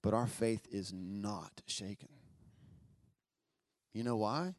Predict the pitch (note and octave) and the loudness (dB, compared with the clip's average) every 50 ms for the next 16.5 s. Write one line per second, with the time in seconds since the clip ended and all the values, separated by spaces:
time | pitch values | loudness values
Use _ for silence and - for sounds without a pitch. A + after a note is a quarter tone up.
0 | _ _ _ _ _ _ _ _ _ _ _ _ _ _ _ _ _ _ _ _ | _ _ _ _ _ _ _ _ _ _ _ _ _ _ _ _ _ _ _ _
1 | _ - - D#3+ A2+ A2+ A2+ G#2+ - B2+ G#2+ A#2 A2+ A2+ A#2 - B2+ B2+ A#2 - | _ -20 -20 -8 -6 -4 -2 0 0 0 2 2 0 -2 0 -2 -2 -2 -2 0
2 | - A2+ - - A#2+ D3 E3 D3 F#2 - - - _ _ _ _ - - - - | 0 0 2 2 0 0 0 -2 -4 -8 -14 -20 _ _ _ _ -20 -20 -20 -20
3 | _ _ _ _ _ _ _ _ _ _ _ _ _ _ _ _ _ _ F#2 F2+ | _ _ _ _ _ _ _ _ _ _ _ _ _ _ _ _ _ _ -12 -8
4 | F2+ G#2 G#2+ G#2 G2 - - G#2+ G#2+ G#2+ F#2+ F2 - - - - - - - - | -6 -4 -4 -4 -4 -6 -6 -6 -4 -4 -6 -8 -10 -14 -20 -20 -20 -20 -20 -20
5 | _ _ _ _ _ _ _ _ _ _ _ _ _ _ _ _ _ _ _ _ | _ _ _ _ _ _ _ _ _ _ _ _ _ _ _ _ _ _ _ _
6 | _ _ _ _ _ _ _ _ _ _ _ _ _ - A#2+ D3 F#3 F#3+ - F3+ | _ _ _ _ _ _ _ _ _ _ _ _ _ 0 2 4 4 4 2 0
7 | D#3 C3+ B2+ A#2+ A2 - - _ _ _ - - D#3 C#3+ C#3 - - - _ _ | 0 2 0 -4 -6 -10 -16 _ _ _ 0 2 2 2 0 -2 -8 -16 _ _
8 | - - E3 F3 F3 - B2+ B2 A2 - A#2 A2+ A2+ G#2+ - - - F3 F3+ - | -4 -2 -2 -2 0 2 0 0 2 0 -2 -4 -4 -4 -2 2 2 2 2 2
9 | G#2+ G2+ - - - - - G#2 - - G#2+ G2+ G2+ G2+ G2+ G2+ - G#2 A2 - | -2 -2 -2 -4 -6 -6 -8 -6 -2 -2 -2 -2 -2 -4 -6 -6 -4 -4 -4 -2
10 | A#2+ A#2+ - A2+ G#2 G2 G#2 G2 E2 G2+ G#2 F#2+ - - - F2 F#2 G2+ F#2+ F#2+ | -4 -2 -2 -4 -2 -2 -2 -2 -2 -4 -4 -6 -6 -8 -8 -8 -8 -8 -10 -12
11 | F#2+ - - _ _ - - - - F#2+ F#2 F2+ - - F2+ F2 - - E2+ E2 | -14 -18 -20 _ _ -14 -12 -10 -8 -8 -8 -8 -8 -8 -8 -8 -10 -10 -12 -12
12 | - - - - - - _ _ _ _ _ _ _ _ _ _ _ _ _ _ | -12 -12 -14 -16 -20 -20 _ _ _ _ _ _ _ _ _ _ _ _ _ _
13 | _ _ _ _ _ _ _ _ _ _ _ _ _ _ _ _ _ _ _ _ | _ _ _ _ _ _ _ _ _ _ _ _ _ _ _ _ _ _ _ _
14 | - _ _ _ _ _ _ _ _ _ _ _ _ _ _ _ _ _ _ - | -20 _ _ _ _ _ _ _ _ _ _ _ _ _ _ _ _ _ _ 4
15 | - D3 C3 C3+ C3+ - D3 E3 D#3+ D#3 C#3 B2 A#2 C#3+ C#3+ C3 C#3+ C3+ B2+ C3 | 4 4 6 6 4 6 6 6 4 4 2 2 2 2 4 6 4 4 4 2
16 | B2 A#2+ A2 G2 A2 A2 G2 F#2+ F#2 | 2 0 0 0 0 -2 -2 -4 -8